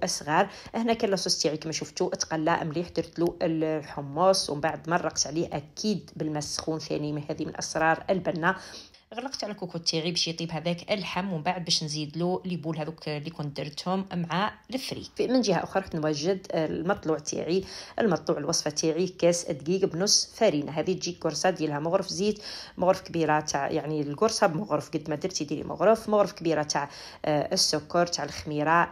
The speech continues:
الملح، درت، آه، بديت بالفاري والسانوج اكيد، بديت بالحليب ومن بعد كملت بالماء حتى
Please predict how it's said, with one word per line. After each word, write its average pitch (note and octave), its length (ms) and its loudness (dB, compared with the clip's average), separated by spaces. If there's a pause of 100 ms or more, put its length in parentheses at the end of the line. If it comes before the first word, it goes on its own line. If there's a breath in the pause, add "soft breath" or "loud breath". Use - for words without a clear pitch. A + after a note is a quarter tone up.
(100)
الملح، F3 540 0
درت، E3 380 -2
آه، D3+ 180 2
بديت E3 400 -2
بالفاري D#3+ 460 0
والسانوج E3+ 600 0
اكيد، A3+ 380 -2 (360 loud breath)
بديت F#3 320 -2
بالحليب D#3+ 420 0
ومن C#3+ 100 -4
بعد D#3 220 -4
كملت D3+ 380 -6
بالماء D3+ 280 0
حتى D#3 640 -2